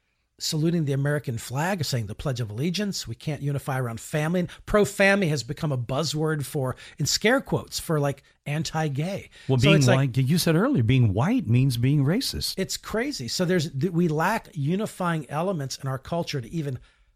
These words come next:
Speaker 1: legitimize us as a civilization.
Speaker 2: Yeah.
Speaker 1: And that's so sad. But we have to be able to fight to get those things back. And so I'm praying that when the pendulum swings back, we can agree on some of these things that the Declaration calls self-evident truths, right?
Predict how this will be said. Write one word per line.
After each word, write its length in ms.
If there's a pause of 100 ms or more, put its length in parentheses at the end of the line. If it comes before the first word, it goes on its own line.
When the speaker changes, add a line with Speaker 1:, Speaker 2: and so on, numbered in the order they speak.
(160)
Speaker 1:
legitimize 720
us 160
as 120
a 40
civilization. 800
Speaker 2:
Yeah. 60
Speaker 1:
And 100
that's 180
so 140
sad. 460 (400)
But 160
we 120
have 320
to 80
be 80
able 140
to 100
fight 420
to 80
get 160
those 200
things 260
back. 420 (360)
And 140
so 120
I'm 160
praying 380
that 180 (220)
when 140
the 80
pendulum 380
swings 360
back, 320
we 120
can 320 (280)
agree 360
on 100
some 180
of 60
these 180
things 260
that 120
the 80
Declaration 540
calls 200
self-evident 720
truths, 460
right? 260